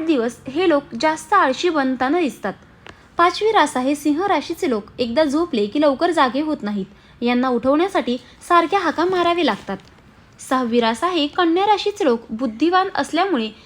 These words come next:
यांची झोप जागरूक असते, लवकर झोपतात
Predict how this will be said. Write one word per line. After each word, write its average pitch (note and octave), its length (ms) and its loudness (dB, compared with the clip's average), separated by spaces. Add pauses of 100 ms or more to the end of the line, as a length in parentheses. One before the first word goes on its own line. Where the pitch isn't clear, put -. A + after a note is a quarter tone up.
(160)
यांची D#4 400 0
झोप C4+ 240 0 (100)
जागरूक C4 400 0
असते, - 360 -6 (420)
लवकर A#3 380 2
झोपतात B3 440 -2